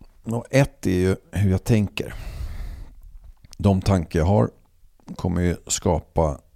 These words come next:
min tillvaro. Känslorna är en förstärkning av det jag tänker. Mina handlingar, det blir ju någon form av konsekvens som är med och skapar livet.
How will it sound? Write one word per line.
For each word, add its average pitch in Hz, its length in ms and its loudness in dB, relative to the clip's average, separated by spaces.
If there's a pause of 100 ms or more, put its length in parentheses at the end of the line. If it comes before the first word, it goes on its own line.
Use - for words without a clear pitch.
(160)
min 82 240 -4
tillvaro. 78 580 -2 (760)
Känslorna 151 1000 0 (1900)
är 87 220 2
en 87 140 0
förstärkning 104 1000 2
av 78 480 0 (100)
det 76 180 -4
jag 69 160 -4
tänker. - 540 -2 (880)
Mina 87 240 0
handlingar, 87 840 0 (500)
det 90 160 0
blir 85 140 0
ju 85 180 4
någon 80 160 -4
form 76 240 -2
av 76 120 -4
konsekvens - 1200 -4
som - 160 0
är 80 100 -2
med 78 180 -4
och 76 120 -4
skapar - 880 -4
livet. - 560 -10